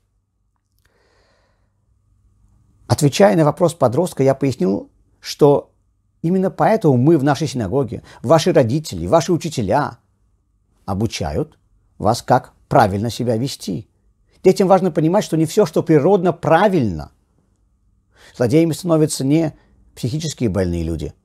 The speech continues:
не те, кто попадают под плохое влияние, а те, кто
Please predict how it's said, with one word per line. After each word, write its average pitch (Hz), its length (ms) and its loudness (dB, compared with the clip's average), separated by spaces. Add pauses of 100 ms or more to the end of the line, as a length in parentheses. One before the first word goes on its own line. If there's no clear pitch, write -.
(120)
не 135 100 -4
те, 185 220 -2
кто 139 380 2 (1900)
попадают 127 420 2
под 135 220 -2 (420)
плохое 123 380 0
влияние, 110 560 -4 (380)
а 127 100 -2
те, 214 240 4
кто 180 480 -2